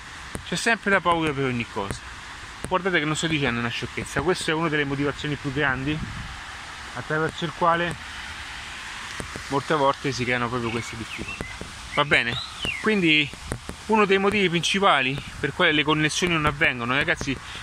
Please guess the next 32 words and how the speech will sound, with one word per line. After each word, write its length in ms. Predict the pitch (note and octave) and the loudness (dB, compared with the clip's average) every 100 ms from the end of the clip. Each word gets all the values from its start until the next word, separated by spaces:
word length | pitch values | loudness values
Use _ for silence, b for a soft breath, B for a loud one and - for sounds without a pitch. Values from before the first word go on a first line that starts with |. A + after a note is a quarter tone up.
| B | B
discorso 400 | D3 - F#3+ E3 | -4 0 2 2
è 60 | - | 0
questo, 320 | C#3 - C3 | 0 0 -2
che 100 | C#3+ | 0
nel 180 | D#3+ D3+ | 0 2
business, 540 | E3 D3 - C3 - | 2 0 0 -4 0
nella 220 | C#3+ C#3+ | 2 2
professione, 800 | C#3 C3 C3+ - D#3+ B2+ A#2 C3 - B B B - - - - | 0 -4 -4 0 2 2 2 -2 -6 B B B -16 -16 -14 -2
tutto 300 | G3 G3 D#3+ | 0 2 2
ciò 140 | F#3 | 2
che 120 | - | 2
a 20 | |
noi 140 | D#3 D#3 | 2 2
serve 640 | F3+ F#3 F3 E3 F3 - | 4 4 4 2 2 0
lo 220 | D#3 D3 D#3 | 2 6 6
hanno 260 | D3+ D3 | 4 2
le 140 | C#3+ D3+ | 4 2
altre 300 | D3 D3 C3+ | 2 -2 0
persone 520 | C3+ - A2+ G2 G#2 - - - | 0 0 0 -2 -4 -6 -8 -6
e, 80 | C#3 | -2
so-, 220 | D#3+ E3 | 0 0
e 100 | E3 | 0
queste 240 | D3+ - | 0 2
persone 340 | E3+ D#3+ F#3 D3+ | 2 2 2 2
sono 200 | D#3 C#3+ | 2 0
spesso 360 | G#2 E3+ C#3+ | 2 2 2
estranei. 540 | D3+ - B2+ F#2+ G2 A2 B B B B B - | 0 0 0 2 0 -4 B B B B B -2
Se 160 | D#3 | 2
noi 180 | F3 A3+ | 4 4
non 100 | G#3+ | 2
possiamo 360 | F#3 E3 G3 F#3 | 2 0 2 0
approcciarsi, 760 | - E3 - F#3 - F#3 E3 | 0 0 2 0 0 -2 -2